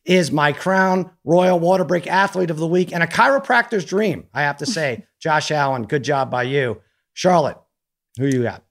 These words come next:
Speaker 2: My water break athlete of the week is another young quarterback who was not alive the last time his team won a playoff game. It's Baker Mayfield. Sorry, Dave.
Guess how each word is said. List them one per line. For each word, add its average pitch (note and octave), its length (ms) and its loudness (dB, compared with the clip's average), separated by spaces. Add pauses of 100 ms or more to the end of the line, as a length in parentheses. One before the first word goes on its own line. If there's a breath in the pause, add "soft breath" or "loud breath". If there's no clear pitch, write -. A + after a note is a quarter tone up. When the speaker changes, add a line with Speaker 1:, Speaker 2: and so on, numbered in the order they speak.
(320)
Speaker 2:
My A3+ 280 4
water A#3+ 240 0
break G3+ 240 -4
athlete F3+ 360 0
of E3+ 100 -4
the F3 80 -10
week E3+ 280 -6
is E3 160 -6
another F3+ 720 -2
young E3 360 -4
quarterback E3 640 -2
who F#3 100 -4
was F3 160 -2
not E3 300 0
alive D#3 400 0
the E3 100 -4
last D3+ 340 -4
time D#3 300 -6
his D#3+ 380 -6
team D#3+ 360 -10
won D#3 140 -8
a D3+ 100 -6
playoff F3 480 0
game. E3 320 -4
It's D#3 140 -14
Baker A3 380 -2
Mayfield. E3 640 -6
Sorry, F3 380 0
Dave. D#3+ 420 0